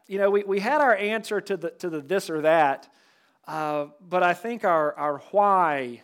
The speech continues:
you know, tells us a lot, 'cause there are things we like to do, we like to read and write, there are, um, things that concern us, falling down, uh, for example, you know, safety.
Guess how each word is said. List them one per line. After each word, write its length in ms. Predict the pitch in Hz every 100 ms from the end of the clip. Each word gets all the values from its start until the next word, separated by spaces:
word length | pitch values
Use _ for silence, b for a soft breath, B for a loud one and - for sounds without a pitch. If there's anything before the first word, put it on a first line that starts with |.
| _ -
you 100 | 147
know, 160 | 143
tells 320 | 143 160 156
us 140 | 147 -
a 60 |
lot, 220 | 147 143 120
'cause 120 | 143
there 80 | 143
are 40 |
things 220 | 143 170
we 80 | 151
like 160 | 147 139
to 60 |
do, 340 | 156 208 208 190
we 140 | 147
like 200 | 143 143
to 140 | 139 123
read 280 | 139 147
and 120 | 135 165
write, 440 | 220 226 214 208
there 240 | 160 151
are, 360 | 151 147 139 135 b b b b
um, 540 | 135 135 131 127 120 _
things 300 | 160 160 151
that 140 | 147 -
concern 460 | 139 - 220 226
us, 140 | 220 220
falling 420 | 170 151 135 139
down, 480 | 190 214 214 220 214 b b b -
uh, 280 | 185 185
for 200 | 180 214
example, 640 | 190 180 208 202 202 202 196
you 80 | 170
know, 180 | 156 151
safety. 840 | - - 226 220 - 220 214 190